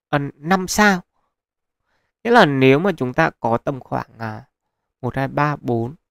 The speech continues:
ừ, bốn, bốn Erika thì các bạn sẽ lên được, ờ, năm sao. Đấy, lên được tầm năm sao gì đó. Mình nhớ không nhầm. Bởi vì, ờ, mình nhớ là Erika,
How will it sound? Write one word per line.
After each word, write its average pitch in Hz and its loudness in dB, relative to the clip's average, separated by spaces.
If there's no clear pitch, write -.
ừ, 127 4
bốn, 151 2
bốn 139 2
Erika 175 0
thì 135 -2
các 135 2
bạn 160 2
sẽ 127 -6
lên 156 0
được, 131 -2
ờ, 117 -10
năm 147 -6
sao. 151 -4
Đấy, 120 -8
lên 143 -4
được 131 -14
tầm 117 -16
năm 120 -14
sao 131 -12
gì 123 -12
đó. 135 -18
Mình 120 -6
nhớ 113 0
không 147 -8
nhầm. 139 -2
Bởi 135 4
vì, 117 0
ờ, 113 -2
mình 117 -8
nhớ 113 -2
là 147 -8
Erika, 139 -8